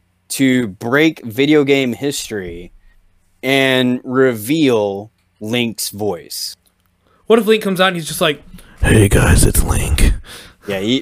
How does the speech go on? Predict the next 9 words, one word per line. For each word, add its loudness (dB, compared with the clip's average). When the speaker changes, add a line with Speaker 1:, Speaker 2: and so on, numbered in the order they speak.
Speaker 1:
puberty 0
hit -8
him -6
hard. 0
Speaker 2:
<laughs> -4
Speaker 1:
Uh, 2
Speaker 2:
Like, 2
he's, 2
he, -2